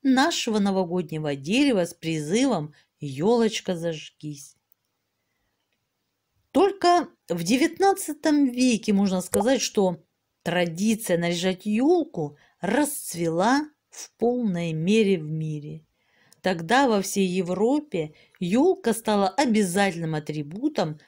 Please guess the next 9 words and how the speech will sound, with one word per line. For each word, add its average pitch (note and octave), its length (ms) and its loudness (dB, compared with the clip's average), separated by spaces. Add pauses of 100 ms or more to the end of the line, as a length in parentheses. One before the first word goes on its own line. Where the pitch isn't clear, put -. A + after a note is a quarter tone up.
(120)
рождественских E3 1120 -4
и E3 60 -6
новогодних D#3 640 -4
празднеств, D#3 800 -8 (320)
хотя E3+ 340 0
её F3 220 2
торжественное D#3+ 880 -4
шествие E3 800 -2
началось D3 800 -4